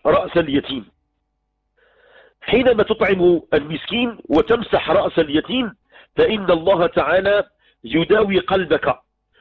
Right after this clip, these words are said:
ويجعل فيه هرمون سعادة يتكاثر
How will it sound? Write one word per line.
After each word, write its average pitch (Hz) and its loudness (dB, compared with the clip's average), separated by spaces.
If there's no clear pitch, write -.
ويجعل 180 0
فيه 185 -6
هرمون 170 2
سعادة 147 0
يتكاثر 208 0